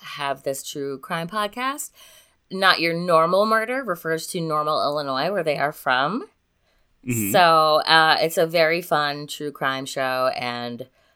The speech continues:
Speaker 1: they are hilarious and informative. And, uh, as a matter of fact, Greg, Mary is a doctorate licensed clinical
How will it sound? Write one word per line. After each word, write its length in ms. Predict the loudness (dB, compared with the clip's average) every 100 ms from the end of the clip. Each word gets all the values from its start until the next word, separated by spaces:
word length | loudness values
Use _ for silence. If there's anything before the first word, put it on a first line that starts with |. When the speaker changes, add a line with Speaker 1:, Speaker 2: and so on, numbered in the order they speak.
| _ _
Speaker 1:
they 240 | -2 0
are 180 | -2 -6
hilarious 800 | -6 -4 -4 -2 -4 -2 -2 -4
and 160 | -10 -10
informative. 840 | -10 -4 -4 -4 -6 -4 -6 -8 -20 _ _ _ _ -18 -2
And, 340 | 2 2 2 4
uh, 300 | 6 6 4 _ _ _ _ _ _ _ 4
as 180 | 4 6
a 60 |
matter 260 | 4 6 4
of 80 | 4
fact, 560 | 6 6 4 0 -12 _
Greg, 600 | 0 4 6 4 2 -4 -6 _ _ _
Mary 540 | -6 2 6 6 4 2
is 800 | 4 6 6 6 2 -4 -8 -12 _ _ _ -2
a 140 | 2 2
doctorate 800 | 6 6 6 2 0 0 0 _
licensed 720 | -10 0 0 0 -6 -8 -12
clinical 720 | -12 -4 -4 -4 -4 -4 -4